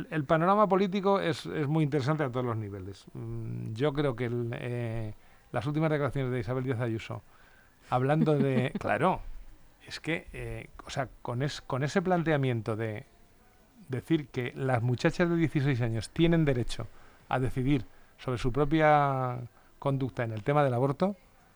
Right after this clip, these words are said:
Speaker 1: la ha enfrentado a una grandísima parte del Partido Popular.
Speaker 2: Yo lo que creo es que cada vez que Isabel Díaz Ayuso abre la boca,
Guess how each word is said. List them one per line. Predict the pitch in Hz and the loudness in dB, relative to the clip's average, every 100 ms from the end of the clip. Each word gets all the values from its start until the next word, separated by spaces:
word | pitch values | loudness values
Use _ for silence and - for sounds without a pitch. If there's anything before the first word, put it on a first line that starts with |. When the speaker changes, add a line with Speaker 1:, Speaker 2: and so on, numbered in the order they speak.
| _ _ _ - - _ _ _ | _ _ _ -20 -20 _ _ _
Speaker 1:
la | 120 113 110 | -4 -2 0
ha | 135 | 2
enfrentado | 151 - 151 135 156 165 214 - _ _ - - _ _ _ _ - - - - - - - | 0 0 0 2 2 0 -4 -10 _ _ -20 -20 _ _ _ _ -20 -20 -20 -20 -20 -20 -8
a | 123 120 - | -4 -4 -2
una | 147 143 165 - | -2 0 0 -4
grandísima | 120 113 113 127 - 160 | -6 -4 -4 -4 -2 0
parte | 131 135 160 | 2 0 -2
del | 151 | -4
Partido | 113 101 131 | -6 -6 -6
Popular. | 120 101 135 - - - - - - - | -6 -6 -10 -10 -20 -20 -20 -20 -20 -6
Speaker 2:
Yo | 220 | 0
lo | 214 | 0
que | 208 | 0
creo | - 214 | 0 0
es | 208 | 0
que | 214 | 0
cada | 202 180 | 0 0
vez | 185 | -2
que | - | -4
Isabel | 208 202 190 | -2 0 0
Díaz | 202 196 | 0 0
Ayuso | 196 185 185 202 185 180 175 180 _ _ _ _ - - - - | 0 -4 -4 -4 -6 -6 -6 -10 _ _ _ _ -12 -12 -10 0
abre | 220 220 | 2 4
la | 220 | 4
boca, | 220 208 226 254 | 4 2 2 0